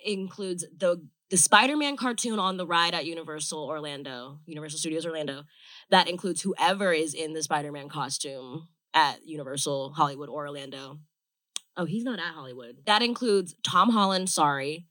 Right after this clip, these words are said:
and Andrew Garfield. Tobey Maguire is great people. I think he's great people.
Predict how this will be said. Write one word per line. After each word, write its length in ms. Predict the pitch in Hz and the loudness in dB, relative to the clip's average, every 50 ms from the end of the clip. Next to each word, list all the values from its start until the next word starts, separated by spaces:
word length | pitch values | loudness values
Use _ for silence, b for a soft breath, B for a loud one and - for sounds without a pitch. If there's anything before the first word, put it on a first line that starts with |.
| _ _ _ _ _ _ _ _ _ _ _ _ _ _ _ _ _ - | _ _ _ _ _ _ _ _ _ _ _ _ _ _ _ _ _ 4
and 260 | 202 214 220 226 233 - | 6 6 8 6 6 6
Andrew 360 | 190 196 196 190 180 180 175 | 4 4 2 2 2 0 0
Garfield. 760 | 165 160 151 147 147 139 - 135 127 120 120 123 - - - - 247 - _ - | 2 2 2 0 0 -4 -10 -12 -12 -12 -12 -14 -12 -12 -12 -12 -14 -16 _ 0
Tobey 220 | - 196 220 233 247 | 4 6 6 8 6
Maguire 340 | 233 226 214 202 196 185 | 6 6 6 6 6 4
is 180 | 180 175 160 143 | 2 2 0 -2
great 360 | - - 165 160 151 143 - - | -6 -6 -8 -6 -6 -6 -8 -8
people. 320 | - - - - 123 101 | -12 -18 -16 -12 -8 -6
I 180 | 104 131 143 147 | -4 -4 -4 -6
think 200 | - 156 147 - | -10 -10 -12 -10
he's 160 | - 139 139 | -10 -10 -6
great 240 | 135 - 151 143 - | 0 0 0 0 0
people. 480 | - 151 143 - - 87 - - - | -6 -14 -16 -14 -14 -16 -16 -16 -8